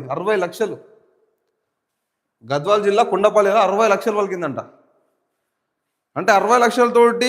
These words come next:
నాకు తెలిసి ఈయన, ఈయన ఎవరైతే సర్పంచ్ క్యాండిడేట్ ఉన్నాడో, ఈయన so-, మళ్ళా సపరేట్ ఫండింగ్ తేవాల్సిన అవసరం కూడా లేదు. అరవై లక్షలతోటి ఊరు ఎట్లా కావాలో అట్లా అయిపోతుంది.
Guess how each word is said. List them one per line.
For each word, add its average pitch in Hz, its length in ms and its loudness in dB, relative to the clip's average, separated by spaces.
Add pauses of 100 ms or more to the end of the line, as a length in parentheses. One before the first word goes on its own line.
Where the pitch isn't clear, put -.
నాకు 226 180 2
తెలిసి 226 280 2 (120)
ఈయన, 214 200 0 (440)
ఈయన 185 180 -2 (540)
ఎవరైతే 180 380 2 (120)
సర్పంచ్ 170 340 -4
క్యాండిడేట్ 208 280 -2
ఉన్నాడో, 165 240 -6 (420)
ఈయన 190 120 0 (100)
so-, 190 260 -2
మళ్ళా 180 180 0
సపరేట్ 202 360 2
ఫండింగ్ 190 300 -4
తేవాల్సిన 202 280 0
అవసరం 190 200 -4
కూడా 196 120 -4
లేదు. 135 180 -4 (640)
అరవై 180 240 0
లక్షలతోటి 214 500 2
ఊరు 208 180 2
ఎట్లా 202 160 0
కావాలో 214 220 4
అట్లా 185 140 0
అయిపోతుంది. 156 360 -4